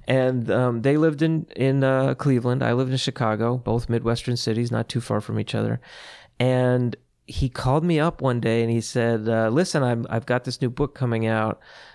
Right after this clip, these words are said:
and Joyce and I are gonna come through town to do a reading,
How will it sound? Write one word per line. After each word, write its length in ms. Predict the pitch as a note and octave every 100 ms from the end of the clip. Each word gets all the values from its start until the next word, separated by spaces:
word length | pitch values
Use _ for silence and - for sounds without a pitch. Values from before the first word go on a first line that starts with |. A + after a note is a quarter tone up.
| -
and 460 | A#2 A#2 A2 A2+
Joyce 280 | - A#2 B2
and 120 | C3
I 160 | A#2 A2+
are 260 | A2+ A2+ - -
gonna 160 | A#2 A2
come 240 | - A#2+
through 300 | A#2+ A#2+ G#2+ _
town 320 | - B2+ B2 A#2
to 60 |
do 180 | A2+ A#2
a 60 | A2+
reading, 560 | D3+ G3 C#3 A#2+ B2+